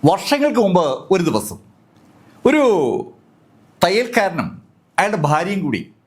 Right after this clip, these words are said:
ഡമാസ്കസിലെ തെരുവിലൂടെ അങ്ങനെ നടക്കുകയാണ്. രാത്രി ഏകദേശം ഒരു ഒൻപത് മണിയാവും. ആ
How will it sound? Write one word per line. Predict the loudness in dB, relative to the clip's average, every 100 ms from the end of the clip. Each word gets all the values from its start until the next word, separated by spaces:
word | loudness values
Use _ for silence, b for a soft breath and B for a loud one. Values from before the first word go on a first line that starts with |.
| _ _ _ -2
ഡമാസ്കസിലെ | 0 0 -2 -2 -2 0 0 -2 -4 -2
തെരുവിലൂടെ | 0 0 2 2 0 -2
അങ്ങനെ | -4 -2
നടക്കുകയാണ്. | -2 -2 -4 -6 -10 _ _ _ _
രാത്രി | -2 0 0 0 2
ഏകദേശം | 2 0 0 -2 -2 0
ഒരു | 0
ഒൻപത് | 0 -2 -2
മണിയാവും. | -4 -8 -12 _ _ _ _ _
ആ | -4